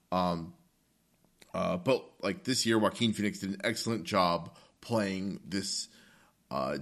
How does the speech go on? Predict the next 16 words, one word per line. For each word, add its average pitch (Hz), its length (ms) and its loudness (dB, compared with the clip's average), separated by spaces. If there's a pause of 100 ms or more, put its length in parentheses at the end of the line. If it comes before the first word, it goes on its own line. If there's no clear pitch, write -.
(120)
damaged, 107 640 2 (1200)
uh, 80 420 2 (720)
kind 104 280 0
of 101 260 2 (720)
person, 98 640 0 (460)
um, 92 400 2 (680)
in 123 100 2
a 123 60 4
way 127 140 4
that, 131 260 0
like, 107 300 -2 (720)
made 123 320 2
him 123 520 4
simultaneously 123 1200 2 (1400)
sympathetic 120 1000 2 (120)
and 110 500 0